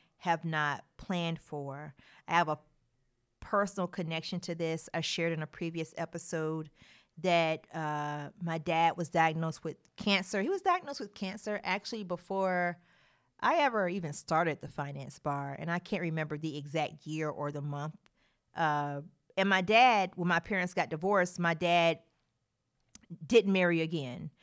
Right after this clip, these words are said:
My mom is now retired, but she is remarried. And some things that we need to be considering when preparing to become a caregiver. So caregiver,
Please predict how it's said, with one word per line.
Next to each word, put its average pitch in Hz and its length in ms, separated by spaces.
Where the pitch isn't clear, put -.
My 185 160
mom 240 600
is 180 160
now 170 200
retired, 156 840
but 175 160
she 202 300
is 180 460
remarried. 170 760
And 170 640
some 208 240
things 185 340
that 180 120
we 185 120
need 180 320
to - 80
be 190 100
considering 202 800
when 190 180
preparing 214 720
to 202 180
become 175 500
a 160 60
caregiver. 165 640
So 165 160
caregiver, 190 840